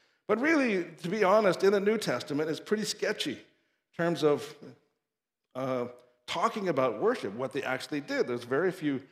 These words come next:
passages that describe a worship service. So, I, down in its, its core, um,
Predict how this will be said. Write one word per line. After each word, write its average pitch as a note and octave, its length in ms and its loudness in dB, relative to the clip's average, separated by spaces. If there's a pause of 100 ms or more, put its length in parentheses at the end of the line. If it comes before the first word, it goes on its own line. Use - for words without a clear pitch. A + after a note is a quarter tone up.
(160)
passages D3 560 -2
that B2 140 -4 (420)
describe D3 540 0
a D#3 60 4
worship E3 340 0
service. G3 560 -4 (1700)
So, G3 160 4
I, G3 80 10
down A#3 540 6
in G#3 100 6
its, E3 220 2
its E3 180 2
core, C#3+ 600 2 (760)
um, D3+ 360 2